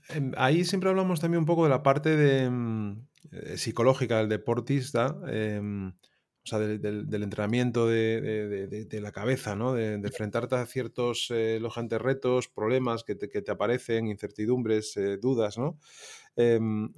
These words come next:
pero también vin-, vinculado a esto que acabas de decir de, de, de ese paso hacia, hacia,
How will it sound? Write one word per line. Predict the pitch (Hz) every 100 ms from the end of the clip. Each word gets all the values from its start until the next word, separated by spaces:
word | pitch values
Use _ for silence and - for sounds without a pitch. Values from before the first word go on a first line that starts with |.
| 147
pero | 127
también | 127 127 160 175 180
vin-, | 156
vinculado | 143 131 131 143
a |
esto | 160 175
que | 165
acabas | 151 147
de | 143
decir | 131 139
de, | 139 135
de, | 127 120 117
de | -
ese | 123 131
paso | - 131 127
hacia, | 120 120 117 113
hacia, | - 113 - 113 110 110 104